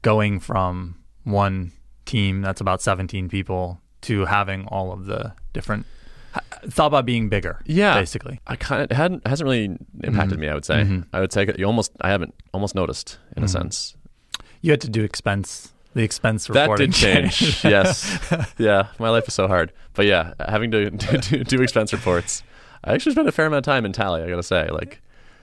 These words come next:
Speaker 2: maybe that's just the best way to do it, and you gotta, just gotta deal with it, and I'm just whiny. But
Speaker 1: Mm-hmm.
Speaker 2: every time I did that, I was like, "Why am I spending time on this?"
Speaker 1: Yeah.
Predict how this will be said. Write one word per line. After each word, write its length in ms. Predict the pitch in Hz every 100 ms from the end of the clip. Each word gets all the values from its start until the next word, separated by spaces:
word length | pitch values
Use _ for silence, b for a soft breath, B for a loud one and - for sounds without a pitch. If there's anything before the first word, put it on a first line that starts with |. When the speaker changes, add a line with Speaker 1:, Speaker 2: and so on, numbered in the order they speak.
| b b
Speaker 2:
maybe 160 | 101 92
that's 120 | 85
just 140 | 82
the 60 | 78
best 160 | 76
way 80 | 78
to 60 | 76
do 160 | 78 78
it, 120 | -
and 100 | 78
you 80 | 73
gotta, 120 | 78
just 140 | -
gotta 120 | 71 73
deal 140 | 76
with 120 | -
it, 120 | - - -
and 100 | 76
I'm 80 | 76
just 140 | 78 -
whiny. 400 | 82 76 78 78 - - _ -
But 140 | - 120
Speaker 1:
Mm-hmm. 260 | 104 107
Speaker 2:
every 120 | 95
time 140 | 98 80
I 60 |
did 120 | 80 80
that, 100 | 80
I 40 |
was 100 | 73
like, 140 | 78
"Why 140 | 82 76
am 80 | 82
I 180 | - 117 -
spending 240 | - - -
time 140 | -
on 60 | -
this?" 240 | 110 - - -
Speaker 1:
Yeah. 260 | 113 95